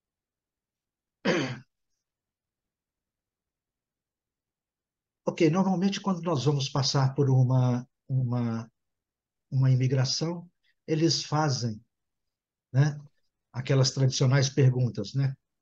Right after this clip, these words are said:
What is the purpose of your trip? Ok? How long do you intend to stay? Where will you be staying? What's your occupation?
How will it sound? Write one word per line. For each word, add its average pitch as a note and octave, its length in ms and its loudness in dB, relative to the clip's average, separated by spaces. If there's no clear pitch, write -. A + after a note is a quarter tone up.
What E3+ 260 -2
is C3 100 0
the C3+ 180 2
purpose F#3+ 640 2
of B2+ 180 0
your A#2+ 260 -2
trip? A2+ 340 -2
Ok? D3+ 300 -4
How G3 220 2
long E3+ 260 0
do C3+ 140 2
you C3+ 100 4
intend B2+ 520 2
to C3 140 -2
stay? A2 500 -6
Where F#3 280 0
will F3+ 80 2
you C#3+ 280 4
be A2 180 -8
staying? A2+ 800 0
What's G3 340 -4
your C3+ 380 0
occupation? A2+ 920 -2